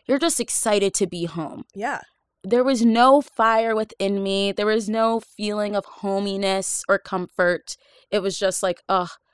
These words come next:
Speaker 1: this is the place that I'm staying
Speaker 2: It's
Speaker 1: at."
Speaker 2: like dread. You felt dread.
Speaker 1: Exactly. And I was spending even more time at my parents' place than normal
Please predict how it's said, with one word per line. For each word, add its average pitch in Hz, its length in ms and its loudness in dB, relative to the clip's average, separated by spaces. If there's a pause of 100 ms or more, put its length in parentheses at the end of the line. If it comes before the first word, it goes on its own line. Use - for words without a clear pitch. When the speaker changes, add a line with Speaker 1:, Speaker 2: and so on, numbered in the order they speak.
(200)
Speaker 1:
this 196 160 0
is 190 100 -6
the 190 100 -4
place 180 280 -4
that 175 80 -6
I'm 170 100 -4
staying 156 440 -6
Speaker 2:
It's - 80 -14
Speaker 1:
at." 220 60 2
Speaker 2:
like - 140 -10
dread. 202 440 0
You 175 180 -12
felt - 260 -6
dread. 139 340 -10
Speaker 1:
Exactly. 180 800 0
And 196 120 -2
I 196 180 2
was 226 120 0
spending 202 280 -4
even 170 180 -4
more 185 260 2
time 175 200 -2
at 160 100 -6
my 156 80 -8
parents' 147 400 -8
place - 420 -10
than 156 220 -6
normal 196 520 0